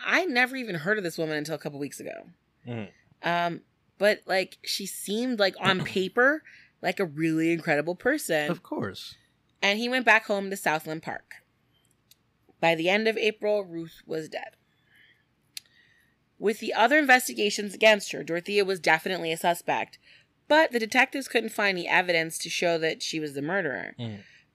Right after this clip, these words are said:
Speaker 1: Uh, you know, Dorothea played the distraught friend.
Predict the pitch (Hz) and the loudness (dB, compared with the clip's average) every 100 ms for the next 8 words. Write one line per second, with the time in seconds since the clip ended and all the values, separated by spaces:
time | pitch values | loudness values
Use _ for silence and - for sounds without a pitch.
0 | _ _ 180 170 170 165 180 147 151 160 | _ _ 0 2 2 0 -2 -4 -4 -4
1 | 175 175 - 180 170 156 156 - 165 165 | -2 -2 0 0 0 -2 -6 -6 2 2
2 | 160 - 170 151 151 156 156 | 2 0 -2 0 0 -6 -12